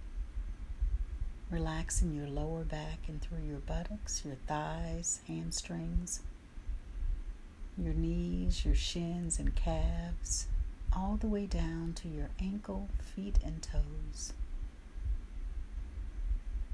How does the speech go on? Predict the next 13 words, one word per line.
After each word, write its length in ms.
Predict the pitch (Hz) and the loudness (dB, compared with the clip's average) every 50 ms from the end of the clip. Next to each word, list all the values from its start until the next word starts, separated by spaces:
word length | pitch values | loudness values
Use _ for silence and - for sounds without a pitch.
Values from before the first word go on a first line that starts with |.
| - - - - - - - - - - - - - - - - - - - - - | -2 0 0 0 0 -2 -2 -2 0 0 0 -2 -4 -4 -4 -2 0 0 2 2 2
And 140 | 185 180 175 | 2 2 2
just 320 | 180 170 170 - - - | 2 2 2 2 2 2
feel 400 | - 214 214 220 226 226 226 220 | 2 4 4 6 4 4 2 2
that 300 | 208 - - 131 - - | 2 4 4 2 2 2
beautiful 480 | - 170 165 175 185 202 214 - 220 214 | -2 -2 -2 0 0 0 0 0 0 0
light 560 | 202 180 165 147 143 143 156 - - - - - - - - - - - - - - - - - - - - - - - - - - - - - - - - - - - - - | 2 2 2 0 0 -4 -4 -4 -4 -6 -6 -8 -10 -10 -10 -8 -4 -4 -4 -4 -4 -10 -10 -10 -8 -8 -8 -8 -8 -10 -10 -12 -16 -18 -18 -14 -8 -6 -4 -4 -2 -4 -4 -4
giving 360 | - 190 202 214 233 220 220 208 | -4 -4 -2 0 2 4 4 4
you 140 | 202 185 | 4 2
exactly 800 | 170 165 156 175 170 156 156 170 185 196 220 - - 240 226 220 | 0 -4 -4 -6 -8 -6 -4 -4 -2 -2 0 0 2 2 4 4
what 200 | 196 185 180 - 175 | 4 2 2 2 0
you 140 | 185 202 208 | 2 2 2
need 320 | 196 185 190 190 190 185 - | 2 2 0 0 0 -2 -2
personally, 720 | - 185 185 190 - - - - - - - - - - | -4 -4 -4 -2 -2 -2 0 2 2 4 2 2 2 0